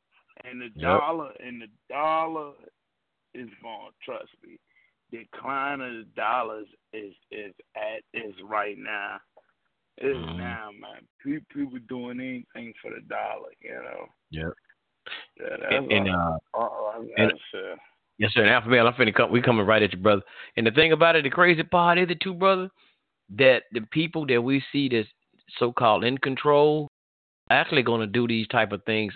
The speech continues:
Speaker 2: on purpose. On, actually to destroy. Just look at 'em right now. All this infighting they're doing. A lot of this shit, man. They do, even though they, there's two,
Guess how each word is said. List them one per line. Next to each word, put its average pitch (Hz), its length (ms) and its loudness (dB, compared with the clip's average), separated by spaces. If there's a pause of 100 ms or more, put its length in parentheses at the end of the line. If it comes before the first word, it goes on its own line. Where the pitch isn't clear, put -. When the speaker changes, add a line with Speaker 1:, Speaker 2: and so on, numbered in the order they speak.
Speaker 2:
on 107 300 -2
purpose. 139 420 2 (880)
On, 127 280 6
actually 131 340 0
to 110 120 -6
destroy. 98 460 0 (100)
Just 160 180 -4
look 175 200 0
at 165 100 6
'em 156 120 4
right 156 200 4
now. 147 260 2
All 117 220 6
this 117 220 6
infighting 110 640 2
they're 95 160 -4
doing. 90 420 -6 (380)
A 87 40 -6
lot 131 140 6
of 160 80 4
this 131 140 -2
shit, - 200 -2
man. 113 260 0
They 104 100 -2
do, 104 100 0
even 156 240 6
though 165 140 10
they, 147 160 4
there's 120 280 4
two, 135 300 2